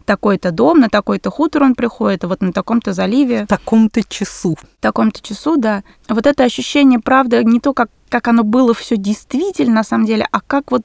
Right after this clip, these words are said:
Speaker 1: ты смог её рассказать так, чтобы это выглядело как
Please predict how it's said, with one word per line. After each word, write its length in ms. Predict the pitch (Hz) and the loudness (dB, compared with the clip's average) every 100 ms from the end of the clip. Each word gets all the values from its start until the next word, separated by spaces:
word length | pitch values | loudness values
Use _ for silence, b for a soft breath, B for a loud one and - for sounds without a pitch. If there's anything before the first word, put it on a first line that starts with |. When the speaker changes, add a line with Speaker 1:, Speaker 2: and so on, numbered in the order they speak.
| _ - | _ 0
Speaker 1:
ты 160 | 269 | 0
смог 460 | - 233 240 262 - | 2 2 2 2 0
её 220 | 208 233 | -2 0
рассказать 520 | 226 - 247 233 339 | -2 -2 0 2 0
так, 160 | 240 - | 0 -6
чтобы 240 | - 214 | -6 -4
это 120 | 220 | -2
выглядело 800 | 208 190 185 254 220 180 - 175 | -4 -6 0 0 0 -2 -4 -6
как 160 | - | -6